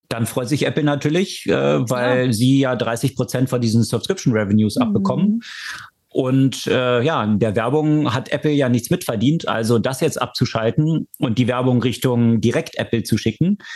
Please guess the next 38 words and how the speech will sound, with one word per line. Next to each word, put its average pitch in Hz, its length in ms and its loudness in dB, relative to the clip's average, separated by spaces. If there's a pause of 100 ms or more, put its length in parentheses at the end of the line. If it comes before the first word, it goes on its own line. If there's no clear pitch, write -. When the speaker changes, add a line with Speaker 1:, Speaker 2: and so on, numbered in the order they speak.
(180)
Speaker 1:
wo 117 440 2
Apple 120 260 -2
dann 113 120 2
natürlich 110 400 2
alles 143 180 0
dran 98 180 -2
verdient. 123 420 2 (300)
Also 113 180 0
das 123 140 0
ist 131 80 -2
so 135 80 2
ein 131 60 2
bisschen 131 560 2
Heads - 760 -4
you 139 140 2
lose 170 340 0
und 135 460 0
Tails 139 260 -2
I 117 180 0
win, 160 360 2
äh, 120 500 2 (420)
dass - 280 -4
so, 123 480 2 (120)
äh, 110 380 0
Apple 135 400 -2
auf 123 100 -2
jeden 131 180 4
Fall 127 220 -2
dort 127 280 -2
sehr 113 280 0
gut 120 160 0
positioniert 117 540 2
ist, - 500 -4 (300)
kräftig - 380 -2
Geld 98 160 0
zu 101 80 -2
verdienen 95 320 4
weiterhin. 90 480 0